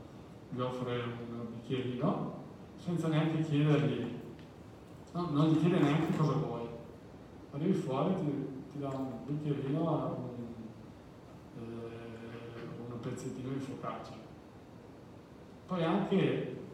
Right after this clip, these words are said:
poi lasciare il bicchierino anche via, perché, eh, lui ha capito, ma non l'ha detto, ha capito che la folla tira folla, per cui se lui riesce ad avere lì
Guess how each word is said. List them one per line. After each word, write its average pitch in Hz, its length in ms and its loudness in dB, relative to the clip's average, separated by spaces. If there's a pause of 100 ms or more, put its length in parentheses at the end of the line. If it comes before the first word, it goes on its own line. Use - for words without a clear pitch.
(200)
poi 175 160 -2
lasciare 147 400 2
il 185 60 4
bicchierino 139 600 2
anche - 320 -2
via, 151 120 2 (1200)
perché, - 640 0
eh, 190 220 -2
lui 156 120 4
ha 156 120 4
capito, 147 720 0
ma - 100 -4 (100)
non 120 80 -6
l'ha 123 140 0
detto, - 400 -2 (180)
ha 143 120 -6
capito 160 600 0
che 135 340 0
la 143 140 4
folla 139 420 2
tira 147 280 0
folla, 120 420 -4 (1500)
per 135 120 -4
cui 165 120 4
se - 160 4
lui 151 200 8
riesce 151 260 6
ad 156 80 6
avere 156 260 8
lì - 260 6